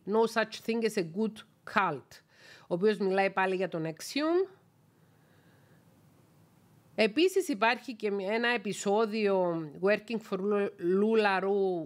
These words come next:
with Roberta Blevins, που μιλάει για την, εμ,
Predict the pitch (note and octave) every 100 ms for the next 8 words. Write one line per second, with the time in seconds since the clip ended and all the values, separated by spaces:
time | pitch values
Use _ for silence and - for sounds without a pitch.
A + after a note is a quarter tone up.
0 | D#3+ F3 F3+ F3+ E3+ G3 F#3+ G3+ F3+ D#3+
1 | D#3+ D#3 F#3+ F#3+ F#3+ E3 - - _ -
2 | - - - G#3+ G3 F#3 F#3 G3+ G#3 G3+
3 | F#3+ F3 E3 F#3 E3+ F3+ E3+ E3+ E3 D#3+
4 | D#3+ D#3 D3+